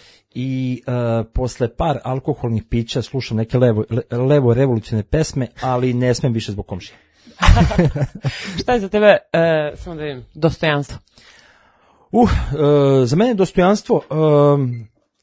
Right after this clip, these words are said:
Speaker 1: imajući razumevanja za drugog čoveka, imati razumevanja, e, i za sebe. Dakle, za mene je dostojanstvo ljudsko, ono što kažu u Čojstvo, junaštvo i Marko Miljanov,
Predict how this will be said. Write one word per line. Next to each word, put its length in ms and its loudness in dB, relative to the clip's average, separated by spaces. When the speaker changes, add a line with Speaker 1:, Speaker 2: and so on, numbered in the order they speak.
Speaker 1:
imajući 680 -2
razumevanja 600 -2
za 120 -4
drugog 280 -4
čoveka, 480 -4
imati 260 -4
razumevanja, 840 -4
e, 200 -8
i 100 -10
za 160 -14
sebe. 640 -10
Dakle, 340 -14
za 120 -14
mene 260 -8
je 100 -8
dostojanstvo 800 -6
ljudsko, 460 -8
ono 160 -6
što 180 -16
kažu 300 -8
u 140 -12
Čojstvo, 480 -6
junaštvo 500 -10
i 80 -10
Marko 280 -12
Miljanov, 360 -10